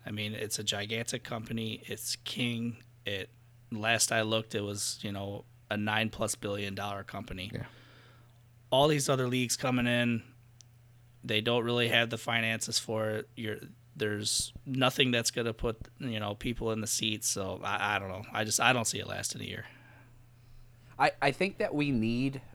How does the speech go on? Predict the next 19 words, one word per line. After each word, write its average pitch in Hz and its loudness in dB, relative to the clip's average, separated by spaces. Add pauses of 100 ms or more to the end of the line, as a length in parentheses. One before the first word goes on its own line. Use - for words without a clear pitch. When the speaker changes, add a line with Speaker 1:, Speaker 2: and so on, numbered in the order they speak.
Speaker 3:
a 113 4
developmental 113 0
league 107 -2
to 98 -6
some 101 -2
extent. - -6 (140)
I, 98 -4
I 101 0
mean, 107 0
the 98 -4
A 127 4
A 117 4
F 117 0
came 110 -4
and 101 -4
disappeared 104 -4
pretty 120 -2
damn 110 0
quick, 123 -2